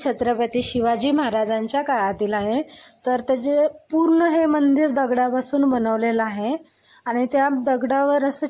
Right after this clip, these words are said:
छान असं कोरीव काम केलंय. पूर्ण अशी मूर्तींचीच design आहे अशी.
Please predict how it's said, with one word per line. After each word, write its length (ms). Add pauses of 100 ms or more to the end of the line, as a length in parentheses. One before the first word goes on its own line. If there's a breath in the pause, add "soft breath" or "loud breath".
छान 320
असं 180
कोरीव 480
काम 300
केलंय. 240
पूर्ण 360
अशी 200
मूर्तींचीच 880
design 420
आहे 240
अशी. 240